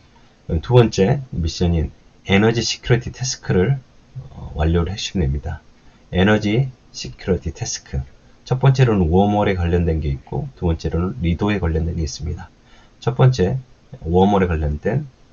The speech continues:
음, 시큐리티 태스크를 진행을 하겠습니다. 윈 리워드를 클릭해 주시기 바랍니다. 윈 리워드 클릭. 조금 더 아래로 스크롤 하시고요.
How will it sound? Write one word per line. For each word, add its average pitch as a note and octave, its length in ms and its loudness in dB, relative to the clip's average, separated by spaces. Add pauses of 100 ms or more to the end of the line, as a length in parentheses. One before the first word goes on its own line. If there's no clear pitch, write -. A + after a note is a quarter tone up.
(220)
음, C3 60 -18 (640)
시큐리티 B2+ 500 2
태스크를 G2 500 -4
진행을 E2 300 -2
하겠습니다. D#2+ 560 -8 (420)
윈 A2+ 400 2
리워드를 F2 480 0
클릭해 F#2 240 -6
주시기 - 240 -12
바랍니다. C#2 440 -14 (160)
윈 F2 280 -2
리워드 C#2+ 320 -4
클릭. - 160 -20 (4000)
조금 A2 260 2
더 G#2 100 6
아래로 F#2+ 320 4
스크롤 G2+ 440 -4
하시고요. E2 480 -6